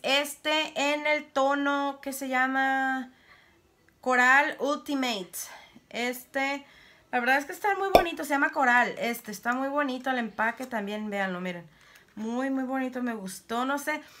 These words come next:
Lo agarré porque lo quería probar, dije, me llamó mucho la atención ese color, por eso es que lo tomé. Nomás, y pues ahí está, miren.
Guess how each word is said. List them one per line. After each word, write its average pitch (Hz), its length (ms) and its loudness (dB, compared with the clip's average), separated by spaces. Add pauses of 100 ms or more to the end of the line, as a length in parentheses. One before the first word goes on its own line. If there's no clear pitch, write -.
(360)
Lo 277 100 4
agarré 294 320 6
porque 392 260 -2
lo 302 160 4
quería 277 320 4
probar, 233 460 2
dije, 247 180 -4
me 247 100 -2
llamó 233 180 0
mucho 262 280 -2
la 294 120 2
atención 240 280 -2
ese 294 160 -4
color, 220 380 2 (100)
por 208 140 -4
eso 226 140 -4
es 247 80 -14
que 269 100 -4
lo 254 140 0
tomé. 190 400 -6 (300)
Nomás, 240 280 -2
y 247 40 -2
pues 226 220 -6
ahí 214 160 -2
está, 247 320 -4
miren. 220 240 -4